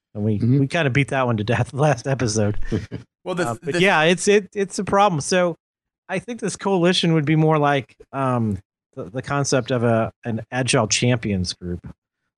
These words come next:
Speaker 1: Um, so they're not necessarily the, the management as much as, um, the people that are interested in,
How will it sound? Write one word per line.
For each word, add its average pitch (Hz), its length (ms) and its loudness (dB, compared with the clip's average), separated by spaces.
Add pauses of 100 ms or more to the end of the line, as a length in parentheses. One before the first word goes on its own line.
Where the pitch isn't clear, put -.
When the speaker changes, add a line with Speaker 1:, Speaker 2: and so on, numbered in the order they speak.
Speaker 1:
Um, 113 120 -6
so 120 140 -2
they're 135 140 2
not 143 180 2
necessarily 127 800 4
the, 113 520 0 (720)
the 123 60 -6
management 127 580 2
as 131 220 0
much 131 280 2
as, 117 480 2 (160)
um, 107 560 0 (680)
the 127 80 -8
people 147 260 2
that 147 140 6
are 151 120 4
interested 120 520 2
in, 117 400 2